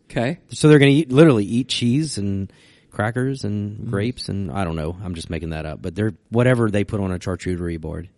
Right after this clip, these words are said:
Speaker 1: Is there wine involved? 'Cause cheese and, cheese
Speaker 2: Uh,
Speaker 1: and wine usually
Speaker 2: maybe.
Speaker 1: is about the thing.
Speaker 2: I don't
Speaker 1: I, I
Speaker 2: know.
Speaker 1: don't know. I
Speaker 2: I,
Speaker 1: mean,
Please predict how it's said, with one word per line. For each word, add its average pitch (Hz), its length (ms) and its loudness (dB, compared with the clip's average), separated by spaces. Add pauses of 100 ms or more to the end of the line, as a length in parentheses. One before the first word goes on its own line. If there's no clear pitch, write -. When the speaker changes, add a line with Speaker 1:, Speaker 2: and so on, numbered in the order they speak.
(120)
Speaker 1:
Is 113 120 -8
there 113 80 -2
wine 104 240 -2
involved? 117 380 -4
'Cause 117 100 -6
cheese 143 240 -2
and, 101 240 -6
cheese 131 220 -4
Speaker 2:
Uh, - 20 -2
Speaker 1:
and 139 80 -4
wine 117 240 -4
usually 123 220 -2
Speaker 2:
maybe. 147 320 4
Speaker 1:
is 90 60 -2
about - 20 -10
the 101 80 -6
thing. 123 80 -4
Speaker 2:
I 117 80 -2
don't 123 100 0
Speaker 1:
I, - 20 0
I 127 140 2
Speaker 2:
know. - 120 0
Speaker 1:
don't 90 100 -4
know. 101 200 -6
I 85 60 -10
Speaker 2:
I, 92 40 -8
Speaker 1:
mean, 113 280 -8